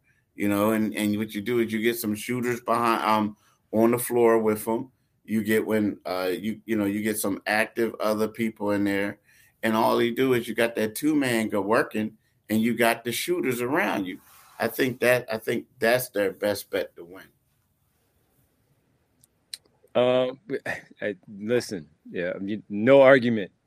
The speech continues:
Speaker 2: uh, from me on, on that one. I, I also wanna add to that something that we did talk about after game number four, which was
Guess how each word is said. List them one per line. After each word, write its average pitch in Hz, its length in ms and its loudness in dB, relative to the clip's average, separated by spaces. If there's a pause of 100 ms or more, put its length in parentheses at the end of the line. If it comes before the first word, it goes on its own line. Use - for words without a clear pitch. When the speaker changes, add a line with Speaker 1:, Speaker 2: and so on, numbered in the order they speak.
Speaker 2:
uh, 90 180 -8
from 107 280 -8
me 120 220 2
on, 104 160 -2
on 104 280 -6
that 107 240 0
one. 101 240 -8 (380)
I, 117 140 0
I 123 220 0
also 123 380 -4
wanna 110 260 -8
add 104 320 -8
to 110 80 -20
that 98 180 -10
something 104 280 -14
that 98 120 -12
we 98 220 -14 (120)
did 110 180 -8
talk 101 220 -6
about 98 220 -8
after 95 180 -10
game 98 240 -10
number 90 200 -12
four, 120 300 -2
which 95 220 -10
was 95 320 -8